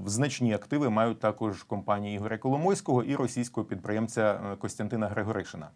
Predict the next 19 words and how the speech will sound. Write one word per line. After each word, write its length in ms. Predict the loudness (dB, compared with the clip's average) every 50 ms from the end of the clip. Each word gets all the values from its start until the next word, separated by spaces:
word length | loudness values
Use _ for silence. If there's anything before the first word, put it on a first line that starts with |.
| _ _ _ -20 -20 -20 -20 -20 -20 -20 -20 _ _ -14 -8 -6
Е, 140 | -4 -2 0
ну 320 | 0 2 2 4 4 4
і 80 | 6 6
от 220 | 8 6 6 6 4
вони, 440 | 4 6 6 6 6 4 4 4 6
е, 260 | 6 6 6 6 4 2 0 0
газета 380 | 0 -2 0 0 0 0 0 -2
«Капітал» 420 | -4 -2 -2 0 2 4 4 4
називає 380 | 4 2 2 4 4 6 6 6
їх 260 | 4 2 0 -2 -2
головними, 800 | -4 -4 -2 0 2 4 4 4 4 4 4 4 4 2 0
е, 320 | 0 -2 -4 -4 -6 -6 -6 -4
претендентами, 800 | -4 -4 -4 -2 -4 2 4 4 4 4 2 2 2 4 2 2
е, 300 | 0 0 0 0 -2 -2 -4 _
при, 340 | 0 2 2 2 4 2 2
м, 180 | 0 -2 -4 -8 -10 -14 -18 -14 -12 -12 -10 -10 -6
наступній 500 | -2 -2 -2 0 0 -2 0 0 0 -2
хвилі 260 | 0 2 2 2 2 2
приватизації. 720 | 0 0 0 0 0 0 -2 -2 -2 -6 -8 -12 -14 -14